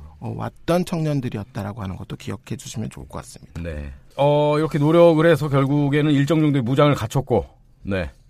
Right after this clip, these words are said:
Speaker 2: 어,
Speaker 1: 네.
Speaker 2: 청산리 전투를, 어, 결국 이 세력이 이제, 어, 수행하게 되는 거잖아요.
Speaker 1: 네.
Speaker 2: 네.
Speaker 1: 지난 시간에 우리 얘기했듯이
Speaker 2: 네.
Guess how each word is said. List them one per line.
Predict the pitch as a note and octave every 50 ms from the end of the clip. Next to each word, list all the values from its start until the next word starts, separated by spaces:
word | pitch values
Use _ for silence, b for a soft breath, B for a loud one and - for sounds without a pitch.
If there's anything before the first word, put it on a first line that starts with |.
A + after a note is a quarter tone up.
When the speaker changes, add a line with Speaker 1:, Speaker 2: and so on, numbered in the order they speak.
| _ _
Speaker 2:
어, | - - E2 F2
Speaker 1:
네. | G#2 B2+
Speaker 2:
청산리 | B2+ E3+ D#3 F3+ F3 F3 E3+ E3 D#3
전투를, | C3 C3 C3 C3 A#2 - B2+ C3 C3 C3 C3 B2+ B2 A#2+ C#3 C#3 C3+ B2 G2+ b b b b b b b b b b
어, | G2+ G#2 G#2+ A2 G#2+ A2 G#2+ G#2+ A2 G#2+ G#2+ -
결국 | A#2 A#2 A#2+ B2 A2
이 | G#2+ A#2 A#2+
세력이 | G#2+ A#2+ D3 D3 C#3 C3+ B2+ C3 C#3 A#2
이제, | F#2 E2+ F#2 E2+ C#2+ - _ _
어, | - -
수행하게 | - - F#3 F#3 E3+ D#3 C3+ A#2 G#2
되는 | F#2 F#2 F2 F2
거잖아요. | D2+ C#2 C2 B1 B1 A#1 - - - -
Speaker 1:
네. | - B2+ C3+ A#2 F2+ - B B B B E2
Speaker 2:
네. | D#2+ D#2+ -
Speaker 1:
지난 | - - F3 G3+ G#3+
시간에 | G3+ - A3 G#3+ G3+ G#3 G3+ G3+ G3 F#3+
우리 | F3 D#3 D3+ D#3+ E3 C#3+
얘기했듯이 | C3 B2+ B2+ D3+ E3+ F3+ - - G#3 D3+ - - F3
Speaker 2:
네. | F3+ D3+ B2